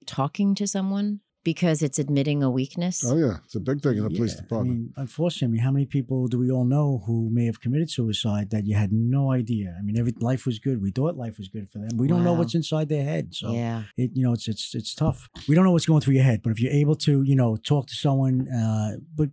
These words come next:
Speaker 3: again, people feel funny about talking about it, even today, which
Speaker 1: Yeah.
Speaker 3: is, which is tough. It's hard. It's a, it's a obstacle we have to get over. So everyone could just talk about it, and maybe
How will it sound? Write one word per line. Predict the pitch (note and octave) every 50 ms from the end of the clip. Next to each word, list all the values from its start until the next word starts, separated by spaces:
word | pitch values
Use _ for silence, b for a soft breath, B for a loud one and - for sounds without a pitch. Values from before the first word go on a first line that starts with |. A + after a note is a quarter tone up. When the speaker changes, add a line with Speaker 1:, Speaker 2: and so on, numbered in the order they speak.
| _ _ _ - -
Speaker 3:
again, | D#3 D3+ C3+ - E3 C3 A2+ A2 -
people | - C#3+ C3 B2
feel | A2+ C#3
funny | A#2+ - D#3+ F3 F3+
about | C3 B2 G#2
talking | - - G2+ F#2+ - G2
about | F2+ F2+ F2 F2
it, | F#2+ -
even | - A#2 A2 A2+
today, | G#2+ - A#2+ B2 C3 B2 F#2+ E2 F#2 G2
which | A#2 - D3+
Speaker 1:
Yeah. | C#3+ - D3
Speaker 3:
is, | C#3+ C3
which | A2 - -
is | A#2 -
tough. | - - G#3 D3 - -
It's | - -
hard. | - C#3+ C#3+ C3 G2+
It's | G2 - -
a, | G#2+ G2+ G2+
it's | - A#2 G#2+ - -
a | A2 G#2+ G#2 G2+ G2+ G2+ - - - _ - -
obstacle | - A#2+ C3 A2 - - - C3+
we | B2 A#2+
have | A2 B2+ B2+
to | - A2+
get | F#2+ A#2
over. | B2+ C#3+ D3 G#2+ G2 G2 G2+ _ _ _ _
So | - - B2 A#2+ A#2+
everyone | B2 A#2 A#2+ A#2+ A#2 A2
could | - G#2+
just | F#2+ A2+ A2+ - - _
talk | - - C3 C3+ -
about | C3 G#2+ A2+ A2 A2
it, | G#2+
and | G#2+ G#2+
maybe | A2+ A#2 A2+ A2 A2+ A2+